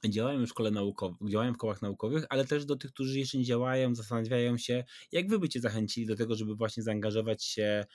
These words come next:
czy to w wasze koło, czy jeżeli ktoś jest z innego miasta, w jakąś inną taką aktywność, gdzie, gdzie można robić coś więcej niż tylko na stu-, to, co się studiuje?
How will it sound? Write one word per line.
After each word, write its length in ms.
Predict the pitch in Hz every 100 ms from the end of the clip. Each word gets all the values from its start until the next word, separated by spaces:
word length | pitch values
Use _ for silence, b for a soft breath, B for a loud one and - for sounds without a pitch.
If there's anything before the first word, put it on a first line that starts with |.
| b b -
czy 120 | 135
to 100 | 147
w 60 |
wasze 260 | 143 135 151
koło, 320 | - 156 147
czy 120 | 135
jeżeli 140 | 123 120
ktoś 180 | 117 117
jest 140 | 117
z 40 |
innego 340 | 120 123 120 117
miasta, 340 | 120 120 120
w 60 | 110
jakąś 280 | 117 117 -
inną 340 | 139 123 107
taką 300 | 113 - 107
aktywność, 520 | 107 - 123 117 110
gdzie, 280 | 101 104 104
gdzie 220 | 101 107
można 280 | 110 110 110
robić 300 | 101 101 101
coś 140 | 107
więcej 320 | 104 110 110 107
niż 100 | 98
tylko 180 | 104
na 100 | 104
stu-, 300 | 98 - 92 82 _ b b
to, 100 | 113
co 80 | 107
się 120 | 101
studiuje? 440 | - 98 87 73